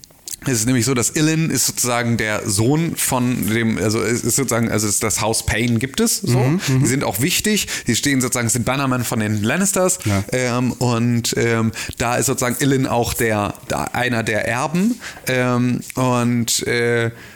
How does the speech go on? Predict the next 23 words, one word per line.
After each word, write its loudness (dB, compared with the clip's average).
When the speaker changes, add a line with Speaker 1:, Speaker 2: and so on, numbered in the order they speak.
Speaker 1:
da 0
gibt -4
es, 2
ähm, 2
und 2
Podrick 0
ist 0
sozusagen -2
der, 0
also 0
von 0
so 0
einer 0
Abzweigung. 0
Speaker 2:
Ah, 0
der 0
Cousin 2
eines 2
Speaker 1:
Ja, 2
genau. 2
Speaker 2:
Bruders. 2
Speaker 1:
Ja, 2
ge-, -2